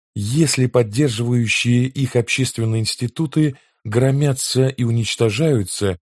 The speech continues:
с той же скоростью, что и создаются. Историческая траектория насилия – влияет не только на то, как мы проживаем свою жизнь,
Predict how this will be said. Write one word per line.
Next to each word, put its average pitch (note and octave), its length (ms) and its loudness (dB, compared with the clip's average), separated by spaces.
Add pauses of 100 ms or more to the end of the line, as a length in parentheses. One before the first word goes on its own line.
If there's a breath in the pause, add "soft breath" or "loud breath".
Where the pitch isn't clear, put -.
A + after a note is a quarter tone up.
(300)
с - 140 -4
той A#2+ 180 2
же G2 160 -2
скоростью, C3+ 920 0 (200)
что - 240 -2
и G2+ 40 2
создаются. F#2+ 800 -4 (800)
Историческая C3 760 2
траектория B2+ 600 2
насилия – A2+ 800 0 (480)
влияет D3+ 560 2
не D3 100 0
только C#3+ 340 -2
на C#3 140 0
то, C3+ 360 -4
как D3 260 -2
мы A#2+ 100 0
проживаем B2+ 540 0
свою A2+ 320 -2
жизнь, G#2 580 -2